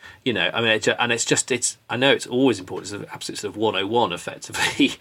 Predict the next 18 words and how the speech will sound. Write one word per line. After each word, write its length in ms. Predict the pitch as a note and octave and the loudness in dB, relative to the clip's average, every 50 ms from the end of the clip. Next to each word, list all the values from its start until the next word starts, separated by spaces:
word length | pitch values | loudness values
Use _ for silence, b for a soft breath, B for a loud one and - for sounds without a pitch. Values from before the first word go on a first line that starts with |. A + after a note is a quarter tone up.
| - - - | -14 -16 -14
<laughs> 220 | - - - _ | -16 -16 -8 _
but 140 | - A#2+ A#2 | 0 2 4
it's 160 | C#3 C3+ C3 | 4 2 2
something 400 | - - - C#3 C#3 D3+ D3 C3 A#2 | -2 0 2 2 2 2 0 0 0
that 80 | B2 | -2
so 280 | - - - C3+ A#2 A#2 | -4 0 2 4 4 4
often 180 | A2+ - A#2+ - | 4 2 0 -2
gets 180 | B2 - - - | -2 -4 -2 -6
forgotten 340 | A#2+ A2 B2+ B2+ - A2 | -4 -2 -2 -2 -2 -4
about. 360 | G2+ F2 - E2 E2 E2 - - | -8 -6 -4 -2 -2 -2 -4 -4
And 400 | - G2+ G2+ G#2 G#2 G#2 G#2 - b b b b b b b b _ - | -4 -4 -4 -4 -6 -8 -10 -14 b b b b b b b b _ -4
a 60 | A2+ | -2
lot 280 | A2+ A#2+ C3 - - - | 2 2 2 2 2 -2
of 80 | B2 | -2
things 320 | - - A#2 G#2+ G#2+ G2+ - | 0 2 2 2 2 -2 -4
come 220 | - - A2 G#2 F#2+ | -4 -4 -4 0 2
down 300 | G#2+ G2+ G2+ G2 G2+ G#2 | 2 2 2 0 -2 -4
to, 160 | - - G#2+ | 0 2 2